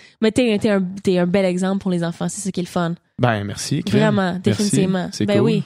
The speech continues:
Speaker 1: cri-, crissement, là.
Speaker 2: C'est, c'est, c'est, c'est, c'est, c'est, euh, euh, David Suzuki.
Speaker 1: Oui.
Speaker 2: David Suzuki
Speaker 1: Oui.
Speaker 2: qui disait que, euh, que lui, si c'était à refaire son, s'il avait à refaire sa carrière,
Speaker 1: Oui.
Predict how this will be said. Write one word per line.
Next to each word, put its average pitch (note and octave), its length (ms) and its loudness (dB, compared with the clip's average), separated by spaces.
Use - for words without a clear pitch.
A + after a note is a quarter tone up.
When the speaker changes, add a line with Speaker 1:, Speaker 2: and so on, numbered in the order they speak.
Speaker 1:
cri-, G3 380 -6
crissement, G3+ 460 -6
là. G#3 120 -4
Speaker 2:
C'est, B2+ 260 -2
c'est, A2 380 -2
c'est, G#2 240 -4
c'est, A2 540 -2
c'est, - 560 -14
c'est, B2 280 -6
euh, G#2 360 -4
euh, F2 180 -2
David C3 280 0
Suzuki. E3 520 -4
Speaker 1:
Oui. D#4+ 160 2
Speaker 2:
David C3+ 400 0
Suzuki C3+ 360 -4
Speaker 1:
Oui. C4+ 100 2
Speaker 2:
qui - 60 -4
disait C3+ 420 0
que, C3+ 440 -2
euh, G2 460 -2
que C3+ 100 2
lui, B2+ 280 2
si D#3+ 180 -6
c'était - 140 -2
à C3+ 120 4
refaire C3+ 640 -4
son, G#2+ 380 -6
s'il - 220 -4
avait B2+ 120 0
à A#2 60 2
refaire C#3+ 320 -2
sa A#2+ 120 -4
carrière, A2 600 -4
Speaker 1:
Oui. A#3 120 2